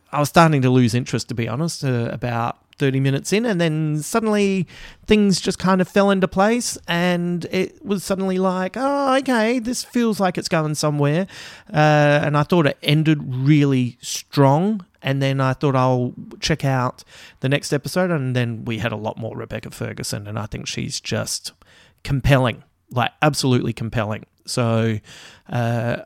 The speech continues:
I enjoyed the next two. I thought the next two were excellent, and it feels like it's on the right path. So, uh, lots of other good actors in it as well.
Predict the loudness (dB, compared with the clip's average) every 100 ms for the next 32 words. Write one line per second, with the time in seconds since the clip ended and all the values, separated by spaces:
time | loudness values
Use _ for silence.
0 | _ 0 4 4 4 2 -2 -4 -4 -4
1 | -2 -2 -2 -4 -6 -4 -2 0 0 0
2 | -2 -6 -6 -2 -2 -2 -6 -4 -2 0
3 | 0 -4 -8 -8 -4 -4 -2 -4 -6 -8
4 | -8 -10 -4 -2 0 -4 -8 -14 -20 -20
5 | _ -6 -4 -6 -6 -8 -6 0 2 0
6 | -4 -8 -6 -8 -10 -12 -16 -16 -8 -8
7 | -6 -10 -12 -14 -16 -16 -14 -12 -12 -12
8 | -12 -12 -12 -8 0 0 2 -2 -2 -4
9 | -2 -4 -2 -2 -2 -2 0 0 0